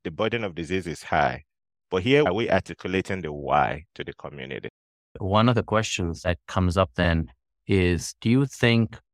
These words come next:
Speaker 2: not just to African Americans, but to women, other minorities, the fact that we don't have trialists of color or women, it probably makes a big impact. If I went to a South Asian patient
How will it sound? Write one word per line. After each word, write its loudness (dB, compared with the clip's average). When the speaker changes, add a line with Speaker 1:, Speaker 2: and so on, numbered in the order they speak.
Speaker 2:
not 4
just -4
to 0
African 0
Americans, -2
but -6
to -6
women, 2
other 2
minorities, 0
the -6
fact 0
that 0
we 0
don't 2
have -4
trialists 0
of -2
color 0
or -2
women, -2
it -4
probably 4
makes 2
a 0
big 2
impact. 0
If 2
I 4
went 0
to -4
a -2
South 0
Asian -2
patient -6